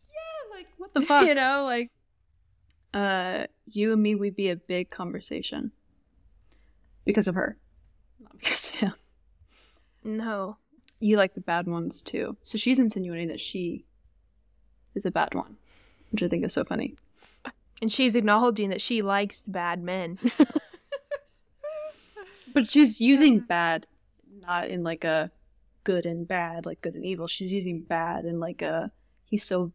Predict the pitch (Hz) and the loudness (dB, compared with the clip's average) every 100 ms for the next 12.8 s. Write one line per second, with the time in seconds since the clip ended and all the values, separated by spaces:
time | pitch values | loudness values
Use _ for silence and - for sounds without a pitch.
0 | - 170 170 - 185 214 220 202 226 208 | -6 -4 -4 -6 -2 2 4 4 8 8
1 | 202 180 220 214 185 185 180 196 196 226 | 6 2 4 6 6 4 0 0 0 0
2 | 226 214 _ _ - 214 208 - - 269 | -2 -4 _ _ -8 -6 -4 -4 -6 -8
3 | _ _ _ 269 _ _ 370 349 302 277 | _ _ _ -20 _ _ -20 -20 -20 -20
4 | 247 _ _ - 247 240 233 220 _ - | _ _ _ -20 -20 -20 -20 -20 _ 4
5 | 208 208 208 208 - 214 254 415 - 247 | 6 8 8 4 4 6 8 6 4 0
6 | 240 240 226 208 - - - 185 185 180 | 2 2 2 0 -4 -8 -6 -6 -4 -6
7 | 180 175 170 - _ _ _ _ _ _ | -8 -6 -6 -6 _ _ _ _ _ _
8 | _ _ - - 180 180 - _ _ _ | _ _ -6 -4 0 -2 -2 _ _ _
9 | _ _ _ _ - - - 190 190 208 | _ _ _ _ -4 -2 0 0 0 -2
10 | 202 202 - - - _ _ _ _ _ | -2 -2 -2 -6 -8 _ _ _ _ _
11 | _ _ _ _ _ _ 294 302 349 - | _ _ _ _ _ _ -6 -4 -4 -4
12 | - 320 339 392 - 330 381 320 | -2 0 0 0 -2 -4 -4 -6